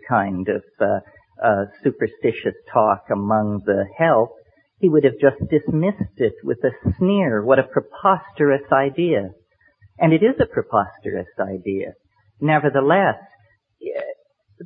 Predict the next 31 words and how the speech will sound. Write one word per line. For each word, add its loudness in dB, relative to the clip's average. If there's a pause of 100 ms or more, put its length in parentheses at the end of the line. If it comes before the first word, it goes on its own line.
the -6
fact -2
that 2
an 2
idea 2
is 0 (100)
preposterous -2 (120)
has 0
never 2
held 0
it -4
back 0 (180)
from 0
making 0 (200)
zealous 2 (200)
converts. 0 (540)
And 2
within 2
a 2
hundred -2
and -4
twenty 0
years 0
after 2
the 0
annunciation -2
of -12
the -8
birth 0 (100)
of -12 (100)
Christianity, -2